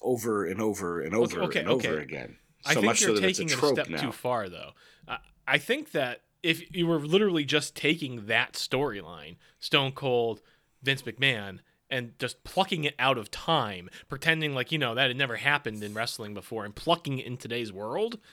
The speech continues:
Speaker 2: like, just putting it down there, it would totally still work. That storyline, you know, you've got the anti-hero against this greedy corporate,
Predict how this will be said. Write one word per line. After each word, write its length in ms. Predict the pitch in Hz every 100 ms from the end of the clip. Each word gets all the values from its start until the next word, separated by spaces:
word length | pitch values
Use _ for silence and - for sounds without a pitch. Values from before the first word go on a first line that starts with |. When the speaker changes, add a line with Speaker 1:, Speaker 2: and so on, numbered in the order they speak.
| - -
Speaker 2:
like, 120 | 113
just 160 | 107
putting 220 | - 175 151
it 80 |
down 260 | 117 131 180
there, 260 | 208 214 - _
it 60 | 208
would 140 | 190
totally 320 | - 190 160
still 280 | 131 - 110
work. 300 | 107 92 - - _ _ _
That 160 | 143 170
storyline, 560 | - 196 202 165 160
you 60 | 151
know, 60 | 131
you've 100 | 113
got 160 | 131
the 120 | - -
anti-hero 880 | 160 190 185 180 165 175 165 160 151
against 320 | 135 127 135
this 160 | 123 110
greedy 300 | - 143 165
corporate, 640 | 165 165 156 156 143 143